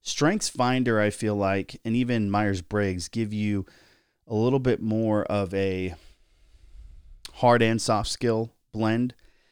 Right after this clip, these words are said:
And I think Enneagram is more of an emotional intelligence, emotional,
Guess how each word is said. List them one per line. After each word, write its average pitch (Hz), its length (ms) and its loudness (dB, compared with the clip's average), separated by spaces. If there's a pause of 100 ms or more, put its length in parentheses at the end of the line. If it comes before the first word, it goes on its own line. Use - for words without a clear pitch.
(220)
And 110 80 0
I 110 60 2
think 131 240 -2
Enneagram 107 500 0
is 90 120 -4
more 101 220 -2
of 98 100 -2
an 90 80 -2
emotional 104 720 -2 (520)
intelligence, 113 800 0
emotional, 98 840 0